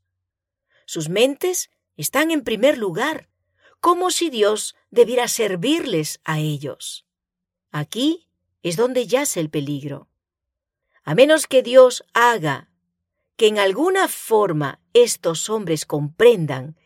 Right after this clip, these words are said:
que Él es Dios y que deben servirle, se introducirán invenciones humanas que los apartarán de la verdad bíblica, a pesar de todas las advertencias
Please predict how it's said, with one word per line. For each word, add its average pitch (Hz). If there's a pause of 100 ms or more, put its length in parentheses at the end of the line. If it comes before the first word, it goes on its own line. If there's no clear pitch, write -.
(260)
que 196
Él 285 (320)
es 196
Dios 185 (800)
y 254
que 226
deben 330
servirle, 190 (640)
se -
introducirán 208
invenciones 247
humanas 208 (480)
que 240
los 220
apartarán 220
de 220
la 202
verdad 180
bíblica, 160 (500)
a 156
pesar 165 (320)
de 160 (180)
todas 196
las -
advertencias 165